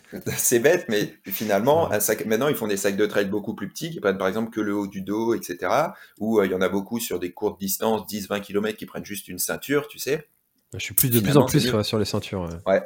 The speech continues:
Speaker 1: ouais, ouais.
Speaker 2: Mm.
Speaker 1: Et du coup, bah, là, euh, le sac à dos, euh, euh, à participer à ça. La casquette aussi, c'est bête, on dit, bah, pour pas avoir une insolation, tu mets une casquette, mais la casquette t'empêche énormément de, d'évacuer de la chaleur par le crâne,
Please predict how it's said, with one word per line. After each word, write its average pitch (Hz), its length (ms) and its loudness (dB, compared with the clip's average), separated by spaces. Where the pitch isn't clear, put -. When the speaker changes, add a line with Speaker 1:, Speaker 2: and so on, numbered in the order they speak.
Speaker 1:
ouais, 85 120 -2
ouais. 90 120 -4
Speaker 2:
Mm. 85 100 -10
Speaker 1:
Et 87 120 -4
du 82 120 -10
coup, 139 140 -2
bah, 85 240 0
là, 104 240 8
euh, 80 160 0
le 82 120 -2
sac 80 220 -6
à 80 60 -6
dos, 117 260 4
euh, 85 380 2
euh, 67 320 -6
à 120 120 8
participer 113 640 2
à 120 60 6
ça. - 340 2
La 85 160 -8
casquette 104 460 0
aussi, 127 260 -2
c'est 113 120 0
bête, 120 240 4
on 95 60 -6
dit, 92 140 -6
bah, 78 200 -4
pour - 180 -14
pas 98 120 8
avoir 95 180 4
une 92 80 0
insolation, 92 420 0
tu - 140 -10
mets 85 80 -6
une 95 100 -4
casquette, 123 580 -2
mais - 100 -10
la 90 100 0
casquette 95 360 0
t'empêche 95 300 -4
énormément 98 480 0
de, 85 380 -2
d'évacuer 90 380 0
de 85 60 -4
la 85 100 -2
chaleur 98 340 0
par 85 140 -2
le 87 100 -2
crâne, 123 460 2